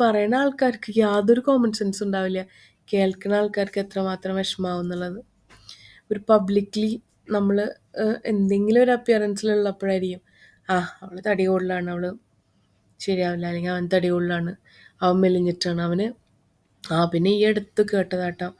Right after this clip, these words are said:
പാവം ഒരു മനുഷ്യനെന്ന് തോന്നി. ഒരു പാവം ചെറുപ്പക്കാരൻ, അവൻ്റെ അമ്മ തന്നെ പറയണു, "അവൻ നന്നാ-, നേരെയാവില്ല, അവൻ ടെസ്റ്റ് എഴുതിയിട്ട് അവന് ബാ-," ഐ,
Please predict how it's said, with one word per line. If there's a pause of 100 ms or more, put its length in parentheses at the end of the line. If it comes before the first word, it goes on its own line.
(600)
പാവം
ഒരു
മനുഷ്യനെന്ന്
തോന്നി. (840)
ഒരു
പാവം
ചെറുപ്പക്കാരൻ, (220)
അവൻ്റെ
അമ്മ
തന്നെ
പറയണു, (1300)
"അവൻ
നന്നാ-, (400)
നേരെയാവില്ല,
അവൻ (680)
ടെസ്റ്റ്
എഴുതിയിട്ട്
അവന്
ബാ-," (240)
ഐ,